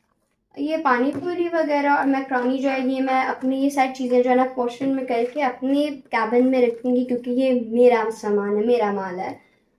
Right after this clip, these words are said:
और साथ ये चीज़ें, let me manage it।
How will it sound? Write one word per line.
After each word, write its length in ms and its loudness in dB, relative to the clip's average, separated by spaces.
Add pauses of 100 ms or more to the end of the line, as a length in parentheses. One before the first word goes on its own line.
(140)
और 320 2
साथ 340 -6 (200)
ये 140 -6
चीज़ें, 640 -10 (1800)
let 180 -2
me 100 -2
manage 420 -8
it। 200 -12